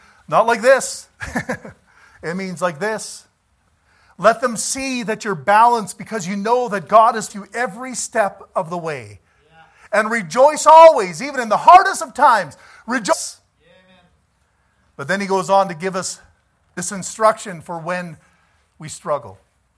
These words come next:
Speaker 1: It says, "Be careful for nothing. But in everything by prayer and supplication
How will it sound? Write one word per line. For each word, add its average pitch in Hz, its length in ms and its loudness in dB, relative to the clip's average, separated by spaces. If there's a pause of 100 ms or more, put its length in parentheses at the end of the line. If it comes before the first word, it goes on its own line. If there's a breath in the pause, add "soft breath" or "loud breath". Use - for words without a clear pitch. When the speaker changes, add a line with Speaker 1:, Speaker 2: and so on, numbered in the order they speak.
(800)
Speaker 1:
It 175 120 -18
says, 196 240 -6
"Be 165 120 -12
careful 196 460 -8
for 156 180 -14
nothing. 127 400 -14 (1500 soft breath)
But 180 280 -2
in 175 120 -4
everything 247 500 0
by 170 180 0
prayer 220 520 -4
and 185 240 -10
supplication 202 960 -6